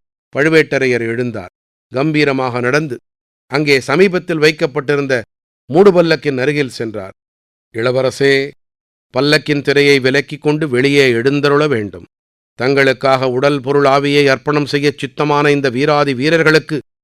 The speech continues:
தங்கள் முகதரிசனத்தை தந்தருள வேண்டும்" என்று மிகவும் பணிவான குரலில் கூறினார். மேல் மாடத்தில் தூண் மறைவில் உட்கார்ந்து ஒரு வார்த்தை விடாமல் அடங்கா ஆர்வத்துடன் கேட்டுக்கொண்டிருந்த வந்தியத்தேவன்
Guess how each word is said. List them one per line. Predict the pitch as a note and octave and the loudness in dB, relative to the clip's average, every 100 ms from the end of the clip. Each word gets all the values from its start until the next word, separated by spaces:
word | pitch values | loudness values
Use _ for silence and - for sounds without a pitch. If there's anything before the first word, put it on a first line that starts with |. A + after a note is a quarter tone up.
| _ | _
தங்கள் | C3 D3 C#3+ B2 | -4 0 0 0
முகதரிசனத்தை | A2+ D#3 E3 D#3+ D#3 D#3 C3 C#3 - | 0 2 4 2 2 0 2 -4 -2
தந்தருள | B2+ D3+ D#3+ D#3 | -4 0 0 2
வேண்டும்" | B2 A2 F#2+ F#2 _ _ _ _ - | 0 -2 -6 -14 _ _ _ _ -8
என்று | B2 A2 | -6 -4
மிகவும் | G#2+ C#3 D3 B2+ | -4 -2 -2 -4
பணிவான | A#2 C#3 D3+ C#3+ A#2+ | -2 0 2 0 -2
குரலில் | - B2 C3+ A#2+ G#2 | -4 -4 -2 -2 -6
கூறினார். | - A2+ G2 F2+ F2+ _ _ _ _ _ _ - | -10 -10 -10 -14 -20 _ _ _ _ _ _ -2
மேல் | C3 D3 | 2 2
மாடத்தில் | C3+ C3 C3 B2 B2+ A2+ _ _ _ _ - | 2 0 0 -2 -8 -8 _ _ _ _ -2
தூண் | D#3 F3 | 0 2
மறைவில் | D3+ D3+ D#3+ D3+ | 2 2 2 -2
உட்கார்ந்து | B2+ - D#3 D#3 C#3+ | -4 0 2 2 -2
ஒரு | A2 D3 | -4 -2
வார்த்தை | D3+ D3 - D3 | 0 -2 -2 -4
விடாமல் | C3+ C#3+ D#3 F3 D3+ _ - | -2 0 0 -2 -4 _ -14
அடங்கா | G#2 C#3 D#3 E3 E3+ F#3 | -4 0 2 4 4 2
ஆர்வத்துடன் | A#2 D#3 D#3+ - D#3 D#3+ C#3 | 0 0 0 -4 -4 -2 0
கேட்டுக்கொண்டிருந்த | C#3+ D3+ D3 C#3 C3+ C#3 C3+ C3 | -2 -2 -8 -6 -4 -4 -4 -4
வந்தியத்தேவன் | A2+ B2 C#3+ C3 C#3+ C#3 D3 | -6 -6 -4 -4 -2 -4 -4